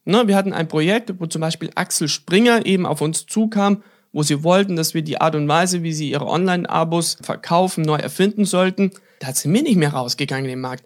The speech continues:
Da haben wir nicht mehr recherchiert, sondern wir sind einfach nur noch in unsere Inspirationsbibliotheken reingegangen, haben geguckt, was für Erfolgsprinzipien und Mechaniken haben wir denn dort schon gesammelt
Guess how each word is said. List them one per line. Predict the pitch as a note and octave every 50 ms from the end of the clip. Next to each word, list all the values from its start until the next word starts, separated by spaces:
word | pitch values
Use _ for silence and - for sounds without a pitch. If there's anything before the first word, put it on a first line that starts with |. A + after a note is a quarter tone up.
| _
Da | - C3 - - -
haben | D3 F3+ A3
wir | A#3
nicht | A3 G3+ F3+
mehr | F#3 E3 D#3 D3
recherchiert, | D3 D3 - D3+ C#3 - - D3 C#3 B2+ - - -
sondern | - D#3 F3
wir | F3+ E3+
sind | - G3+ G#3 -
einfach | - F3 G#3+ A3 G#3+
nur | G#3 G#3 G#3
noch | G#3 G3+ F#3+ F#3
in | A#2 G3 G3
unsere | D#3+ F3+ G3 F3+ F#3+ F#3 F3
Inspirationsbibliotheken | - F#3 - - E3+ D#3+ D#3 D#3 - - A3 A#3+ A#3 A#3 A3 G#3 G3 F#3 G3 F#3 F#3+ - F#3+ G3 G3 G3+ F3+ D#3+
reingegangen, | E3 F3 F#3+ F#3+ F#3 F3 F3+ E3+ E3+ E3+
haben | D#3+ E3
geguckt, | D#3+ D3+ D3 - G3+ G#3 G#3 - -
was | - - F3+ G#3 -
für | - - - E3+
Erfolgsprinzipien | - - D3+ C#3+ - - F3+ G3+ G#3+ - - G3 F#3 F3 - - G3 F#3 - - E3
und | D3+
Mechaniken | D3+ D3+ D3 - E3+ F3 F#3 G3 F#3+ F3 E3
haben | E3+ E3
wir | E3+ E3
denn | D#3 D3+ C#3+
dort | C#3 D#3+ F#3 G#3 -
schon | - F#3 F3
gesammelt | E3 D#3+ D3 - E3+ F3 G3 A3 A#3 A#3 A3+